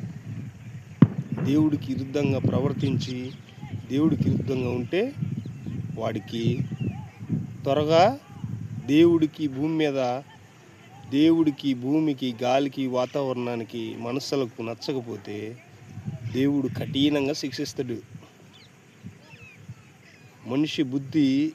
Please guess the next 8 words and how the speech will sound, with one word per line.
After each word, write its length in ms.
ఎవరిది 420
ఏ 140
రీతిగా 320
ఉందో 260
అది 240
వెంటనే 520
దేవునికి 400
తెలిసిపోద్ది. 720